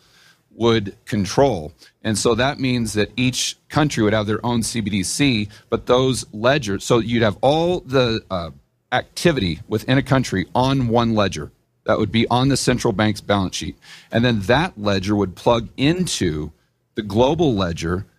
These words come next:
that would be controlled by, and when I say Klaus Schwab types, I'm talking about the I M F, the B-, the B I S, the World Economic Forum, the U N, the E U, you know, uh, one of those types of entities, if not a combination of, of all of them.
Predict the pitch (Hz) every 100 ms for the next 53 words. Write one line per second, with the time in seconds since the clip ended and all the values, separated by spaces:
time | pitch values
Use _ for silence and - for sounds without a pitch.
0 | _ - 117 110 95 117 104 107 95 127
1 | 113 113 98 101 101 98 90 - - -
2 | 117 123 117 131 - 117 107 - 113 101
3 | 85 - 82 82 - 95 101 92 95 90
4 | - 98 92 87 92 85 71 71 98 92
5 | - - 85 90 98 95 90 87 - 92
6 | 95 90 85 90 85 - 101 95 90 90
7 | 87 92 87 87 92 82 85 80 87 82
8 | - - - 104 - - 127 135 127 117
9 | 104 - - 107 - 90 - 101 92 -
10 | 92 85 92 104 92 - 98 92 92 90
11 | - 87 80 - _ _ _ - 85 101
12 | 107 104 87 78